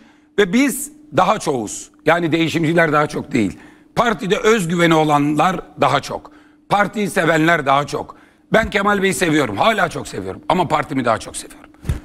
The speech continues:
Ülkemi daha çok seviyorum. O yüzden doğruyu yapmak mecburiyetindeyim.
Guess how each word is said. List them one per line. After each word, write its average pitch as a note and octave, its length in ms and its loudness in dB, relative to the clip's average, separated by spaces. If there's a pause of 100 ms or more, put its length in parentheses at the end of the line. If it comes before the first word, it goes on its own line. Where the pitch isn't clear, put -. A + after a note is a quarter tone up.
Ülkemi F#3+ 400 4
daha D#3 160 2
çok A#2+ 220 -10
seviyorum. G2+ 400 -10 (120)
O C4 120 6
yüzden G3 400 2
doğruyu D3 300 0
yapmak B2 400 -2
mecburiyetindeyim. G2 720 -4